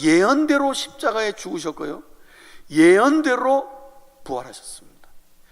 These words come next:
예언대로 사흘 만에 부활하셨습니다. 오늘도 우리는 어떻게 해요? 항상 말씀이 어떠한지를 보고 앞을 내다보는, 그게 그리스도인의 기본적인 자세입니다. 그리고 부활은 보면요,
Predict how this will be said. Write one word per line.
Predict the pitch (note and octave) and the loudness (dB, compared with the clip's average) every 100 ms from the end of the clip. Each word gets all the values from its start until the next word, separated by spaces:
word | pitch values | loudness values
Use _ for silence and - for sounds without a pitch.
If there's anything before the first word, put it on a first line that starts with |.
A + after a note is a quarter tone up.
| - - _ | -20 -20 _
예언대로 | C#3+ E3 G#3+ C#4+ D4+ D4 C#4 C#4 | 0 4 6 6 4 2 2 0
사흘 | C#4 - - A3 | -4 -10 -4 -4
만에 | F#3+ E3 E3 F#3+ _ _ | -4 -8 -10 -14 _ _
부활하셨습니다. | - - - - - - - - - - - - - - - - - - | -20 -20 -20 -20 -20 -20 -20 -20 -20 -20 -20 -20 -20 -20 -20 -20 -20 -4
오늘도 | - C4 A#3 | 2 2 0
우리는 | F#3+ G3+ A3 | -4 -4 -2
어떻게 | F#3 F3+ - | -2 -2 -4
해요? | F#3 A#3 - - - - - | -6 -6 -12 -20 -20 -20 -10
항상 | B3+ C#4+ C#4+ D4+ D#4 - - - - | -4 -2 0 0 -2 -10 -20 -20 -18
말씀이 | - E3 F3+ F3+ - D4 C#4+ E4+ | -8 -2 -2 -2 -4 -2 2 2
어떠한지를 | F#4 - - C#4+ B3+ B3 A3+ | 2 -2 -2 -2 -2 -6 -4
보고 | G3+ F#3+ G3 F#3+ - - | -2 0 0 -2 -8 -10
앞을 | - - E3 | -6 -4 -4
내다보는, | C3 C3+ - - - - _ _ | -8 -14 -20 -20 -20 -20 _ _
그게 | - A3+ | -14 -10
그리스도인의 | C4+ - E3 E3+ - G3+ F#3+ | -10 -10 -10 -10 -8 -8 -10
기본적인 | - F3+ E3+ D3+ D3 D3+ | -12 -10 -8 -8 -10 -12
자세입니다. | - - - - - - _ - - - - - - _ - - - - - _ - - - - - - - - - | -14 -14 -14 -16 -20 -20 _ -20 -20 -20 -20 -20 -20 _ -20 -20 -20 -20 -20 _ -20 -20 -20 -20 -20 -20 -20 -20 -12
그리고 | - B3 G#3+ | -8 -4 -2
부활은 | D#3+ - E3 F#3+ G3 | -2 0 2 2 0
보면요, | D3+ E3 D3+ A#2+ B2 | -2 -4 -4 -8 -14